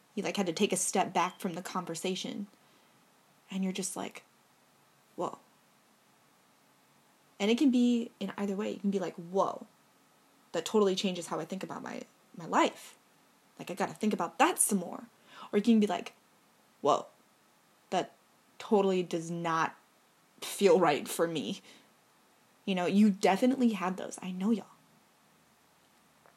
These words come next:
So at that point,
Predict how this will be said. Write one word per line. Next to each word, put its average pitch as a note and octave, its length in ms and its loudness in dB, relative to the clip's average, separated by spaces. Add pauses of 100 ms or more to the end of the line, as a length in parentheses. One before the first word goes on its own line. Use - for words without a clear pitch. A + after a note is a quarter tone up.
(2000)
So - 160 0
at A3 80 2
that F#4+ 140 2
point, F#3 300 -6